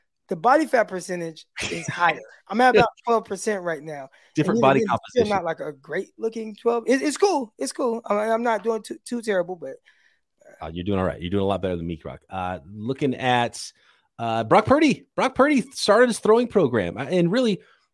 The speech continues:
Speaker 2: I don't think there's a ton to take away from this except for Brock Purdy on schedule with his rehab. And so that, that's big news. Um, and John Lynch, though, on the radio, he was on, uh, Sirius X M. By the way, we have a new Sirius X M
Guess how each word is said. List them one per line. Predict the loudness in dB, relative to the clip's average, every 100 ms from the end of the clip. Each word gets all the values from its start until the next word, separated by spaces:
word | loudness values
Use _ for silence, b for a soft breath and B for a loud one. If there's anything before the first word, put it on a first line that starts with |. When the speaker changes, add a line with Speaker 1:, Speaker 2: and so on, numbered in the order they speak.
| _
Speaker 2:
I | 0
don't | 2
think | 2
there's | 2 2
a |
ton | 2 2 2
to |
take | 0 2
away | 2 0
from | 2
this | 2 0
except | -4 -4 -4
for | 0 0
Brock | 2 -2 0
Purdy | -2 -2 -2 -6 b b _ _ -4
on | 2 4 4 2
schedule | -2 -4 -4 -4 -16 _ _ -4
with | -2 0
his | 0 0 -2 -6 -10 -12
rehab. | -12 -10 -14 _ _ -12
And | -10 -4
so | -4 -4 -4
that, | -4 -2
that's | -4 -2
big | -6 -4
news. | -6 -8 -12 -16 -10
Um, | -8 -6 -6 -10 -14 _ _ _ _ _ -6
and | -4 -2 -4 -6 -10 _ _
John | -2 2
Lynch, | 2 2 2
though, | 4 4
on | 2 0 0 2 0 0 0 -2 -6 _ _ _ -8
the | -4
radio, | 2 2 4 2
he | 2
was | 2
on, | 2 2 0 -2
uh, | -10
Sirius | -8 -4 -4 -2 -4
X | -6 -4
M. | -4 -6
By | -8 -6
the |
way, | -4 -4
we | -4
have | -2
a |
new | -4
Sirius | -4 -4 -4 -4 -6
X | -6 -4
M | -4 -6